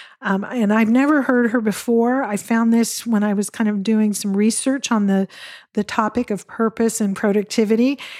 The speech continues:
And I listened to the episode, and she's got some really great stuff in there. And it's definitely worth listening to if you're looking for other podcasts to listen to. Um, in addition to, I hope, continuing to listen to this one. But in this particular episode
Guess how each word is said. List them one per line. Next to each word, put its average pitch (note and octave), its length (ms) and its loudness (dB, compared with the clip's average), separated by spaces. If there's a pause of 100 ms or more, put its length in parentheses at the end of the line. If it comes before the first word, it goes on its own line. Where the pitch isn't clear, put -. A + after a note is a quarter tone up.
(140)
And A3 100 2
I G#3 120 4
listened B3+ 340 2
to A#3+ 60 0
the G#3 180 2
episode, G#3+ 380 0
and G3+ 120 2
she's G#3 200 -4
got A#3+ 180 -2
some G#3 180 0
really B3 220 4
great G3+ 340 0
stuff - 380 -4
in G3 80 -2
there. F#3+ 180 -4
And G3 80 -4
it's G3 160 -4
definitely G#3 460 0
worth F#3 240 0
listening F#3+ 500 0
to F#3 260 0
if F#3 120 -4
you're G3 100 2
looking F#3 380 0
for G3 320 -2
other A3+ 260 2
podcasts F#3+ 720 -2
to G#3 120 -4
listen F#3+ 360 -2
to. G3 300 -4 (720)
Um, G3+ 340 -2
in C4 160 0
addition G#3 420 2
to, G#3 300 0
I G#3+ 80 -6
hope, - 460 -4
continuing G#3 560 0
to G#3 160 -2
listen G3 300 0
to G3+ 100 0
this G#3+ 320 -4
one. G3 180 -4 (500)
But A#3+ 140 2
in D4 400 2
this A#3+ 220 2
particular A#3+ 640 0
episode G#3+ 760 0